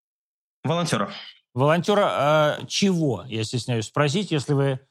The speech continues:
Speaker 2: хотите не-, моментального прекращения войны?
Speaker 1: Я сейчас не буду это говорить, потому что могу оставить гуманитарную миссию, с которой я ехал,
Speaker 2: А, ну не
Speaker 1: учитывая
Speaker 2: надо,
Speaker 1: мо-,
Speaker 2: естественно,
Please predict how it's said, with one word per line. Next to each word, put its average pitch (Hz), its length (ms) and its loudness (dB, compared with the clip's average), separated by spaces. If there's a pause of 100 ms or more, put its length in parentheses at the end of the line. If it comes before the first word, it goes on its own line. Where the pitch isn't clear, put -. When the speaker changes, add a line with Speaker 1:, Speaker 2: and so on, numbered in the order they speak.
(280)
Speaker 2:
хотите 151 420 0
не-, 139 140 0
моментального 160 720 2
прекращения 139 640 0
войны? 117 480 -2 (540)
Speaker 1:
Я 175 100 2
сейчас 170 220 -2
не 180 60 0
буду 170 160 -2
это 165 120 -4
говорить, 160 220 -4
потому 135 140 -4
что 147 100 0
могу 135 140 -2
оставить 131 280 -4
гуманитарную 127 400 -2
миссию, 233 220 -2
с - 20 -12
которой 120 300 -4
я 110 60 -4
ехал, 110 140 2
Speaker 2:
А, 139 220 4
ну 117 80 -4
не 165 120 -2
Speaker 1:
учитывая 196 120 -2 (140)
Speaker 2:
надо, 110 80 -4
Speaker 1:
мо-, 110 120 -2
Speaker 2:
естественно, 127 240 -2